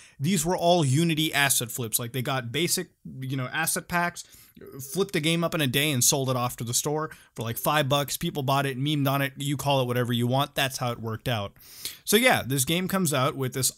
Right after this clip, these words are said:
obvious, obvious troll baiting fucking shit. I mean, let's be real here. This game was literally created to cause some fucking drama, not because it was made by, you know, a super passionate developer who was willing to give you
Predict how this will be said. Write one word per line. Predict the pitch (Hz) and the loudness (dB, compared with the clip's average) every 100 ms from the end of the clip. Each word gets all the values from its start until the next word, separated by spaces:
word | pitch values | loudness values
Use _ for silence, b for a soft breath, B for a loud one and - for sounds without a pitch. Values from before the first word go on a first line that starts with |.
| - | 2
obvious, | 196 233 175 117 101 - - _ - | 4 4 2 0 0 -4 -6 _ 0
obvious | 220 262 202 185 135 | 6 6 4 2 2
troll | - - 156 | 0 0 -2
baiting | 135 127 123 | 2 2 0
fucking | 117 131 131 | -2 -4 -4
shit. | 117 - 117 | -6 -4 -6
I | 131 | -4
mean, | 156 143 B B | -6 -6 B B
let's | - 233 - | -2 0 2
be | 156 | 0
real | 123 131 117 | 2 0 -2
here. | 104 104 | -4 -8
This | 110 156 | -2 0
game | 196 190 | 2 2
was | 180 143 | 0 2
literally | 175 175 165 | 4 4 4
created | 151 - 139 120 | 2 0 -2 -2
to | 110 | -8
cause | - 131 120 | -6 -4 -2
some | - 117 | -2 -2
fucking | 107 110 113 | -6 -8 -6
drama, | 113 107 | -6 -6
not | 127 170 | -4 -4
because | 147 151 131 B B B | -4 -4 -4 B B B
it | |
was | 147 139 | 2 4
made | 131 131 120 | 4 4 2
by, | 120 120 113 B B | 0 0 -2 B B
you | 151 | 0
know, | 143 | 4
a | |
super | - 175 156 | 4 2 -2
passionate | - 147 139 147 127 | -2 -2 -2 -2 -2
developer | 117 123 120 123 | -2 -2 -2 -4
who | 117 | -4
was | 123 | -2
willing | 123 147 139 | 0 0 2
to | 120 | 0
give | 110 123 | 0 0
you | 113 104 | 0 -4